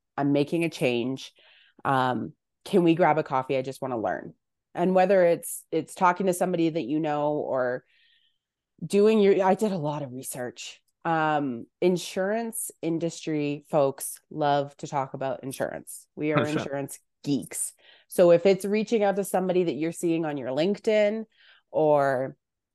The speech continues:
Speaker 1: reaching out to somebody that works in placing people with different brokerages and just asking for a call, we're gonna call you 'cause we're gonna wanna talk about insurance 'cause it's changed our lives in different ways. Uh,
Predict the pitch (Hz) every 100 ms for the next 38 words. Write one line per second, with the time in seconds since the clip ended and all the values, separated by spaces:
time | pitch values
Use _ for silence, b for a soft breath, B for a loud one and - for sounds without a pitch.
0 | _ _ _ 160 175 160 175 156 147 151
1 | 147 156 143 143 143 - 143 139 - -
2 | 147 135 - 151 175 202 202 214 _ 233
3 | 220 226 226 220 214 - 220 214 208 208
4 | 208 220 233 233 - 208 190 180 - -
5 | 185 175 165 - - 131 214 - _ -
6 | 196 240 226 208 175 - 113 50 50 170
7 | 170 180 196 202 202 170 151 147 139 131
8 | 90 - 73 52 - - - 151 - -
9 | 160 - 185 156 147 - - 139 123 117
10 | - 139 131 - - 98 143 226 - B
11 | B B B B - 156 147